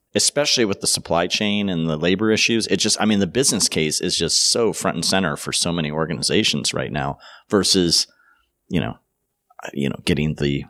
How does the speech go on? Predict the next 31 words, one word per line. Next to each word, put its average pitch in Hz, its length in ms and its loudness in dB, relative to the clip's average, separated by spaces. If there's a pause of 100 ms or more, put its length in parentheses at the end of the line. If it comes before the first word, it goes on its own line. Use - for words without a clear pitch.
(160)
automated 82 600 -2 (320)
Astro 82 600 0
in 73 100 -4
my 78 160 -2
home 82 440 -2
or 76 100 -2
the 71 140 -4
Roomba. 87 440 0
I - 40 -4
just, - 240 -2
like, 80 240 -2 (600)
I 104 60 2
don't 101 160 0
think 104 180 -2
it's - 160 -2
as 82 120 0
compelling 82 540 -2
a 73 60 0
story. 78 500 0 (340)
And 104 160 4
those 143 160 2
are 104 60 2
massive 82 480 0
markets 82 480 0
that - 100 -2 (220)
you 90 120 -6
can 80 220 -2
bring 80 240 0
a 76 60 0
lot 80 240 0
of, 76 260 -2